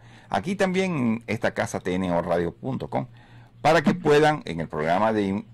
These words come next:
Circuito Inmobiliario, presenciar un poco más sobre este tema, para el cual he sido invitado por Gerardo Villalobos y Carolina Esquetino.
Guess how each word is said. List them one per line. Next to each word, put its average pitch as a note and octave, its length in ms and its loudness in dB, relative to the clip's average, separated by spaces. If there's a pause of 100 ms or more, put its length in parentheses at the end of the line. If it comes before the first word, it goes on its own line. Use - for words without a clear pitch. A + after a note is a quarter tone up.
(120)
Circuito D3+ 320 -2
Inmobiliario, G2 600 2 (400)
presenciar A2+ 600 0
un A#2+ 180 -4
poco A2+ 300 -2
más F2+ 440 -6
sobre G2+ 300 -2
este G2 240 -6
tema, D2 500 -10
para G#2+ 140 0
el A#2+ 80 -2
cual F#2+ 180 2
he F2+ 40 -2
sido G2+ 200 -4
invitado G2+ 500 0 (580)
por B2+ 380 2
Gerardo C#3 300 2
Villalobos C#3 720 2
y A2 120 -6
Carolina F#2 340 0
Esquetino. D2+ 500 -10